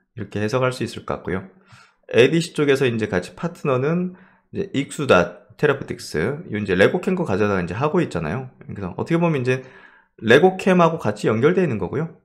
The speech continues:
레고캠, 익수다, 또 피누바이오, 여기도 이제 지분 투자자를 통해서 또 이제 여러 가지 어떤 협업을 하고 있는 부분들, 요런 부분에서, 예, 지금 셀트리온이, 예, 신약 개발은 에이디씨 쪽으로 가장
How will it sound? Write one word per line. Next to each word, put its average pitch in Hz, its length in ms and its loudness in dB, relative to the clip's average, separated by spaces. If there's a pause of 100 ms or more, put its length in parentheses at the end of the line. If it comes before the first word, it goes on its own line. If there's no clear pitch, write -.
(140)
레고캠, 117 460 0
익수다, 101 580 0
또 - 160 -10
피누바이오, 127 960 -2 (200)
여기도 107 180 0
이제 87 240 -8 (400)
지분 113 300 -6
투자자를 101 480 0
통해서 147 760 -4 (360)
또 - 80 -10
이제 90 180 -8
여러 87 140 2
가지 87 160 -2
어떤 85 220 -8
협업을 131 400 -2
하고 95 160 -6
있는 82 220 -8
부분들, 87 680 -8 (580)
요런 120 180 0
부분에서, 117 720 -2 (200)
예, 80 340 -10 (280)
지금 - 160 -10
셀트리온이, 117 760 -2 (440)
예, - 140 -12
신약 143 340 -4
개발은 110 540 -2
에이디씨 110 560 -2 (160)
쪽으로 117 640 -2
가장 87 560 -10